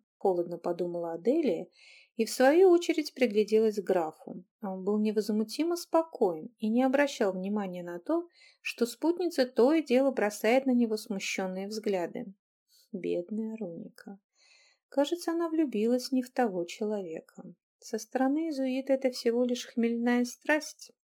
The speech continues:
вызванная сиюминутным желанием.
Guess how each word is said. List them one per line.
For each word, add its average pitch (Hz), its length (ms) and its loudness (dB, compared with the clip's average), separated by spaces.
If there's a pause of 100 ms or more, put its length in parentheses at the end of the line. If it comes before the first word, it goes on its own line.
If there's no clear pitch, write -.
вызванная 202 600 2
сиюминутным 208 880 -4
желанием. 190 840 -8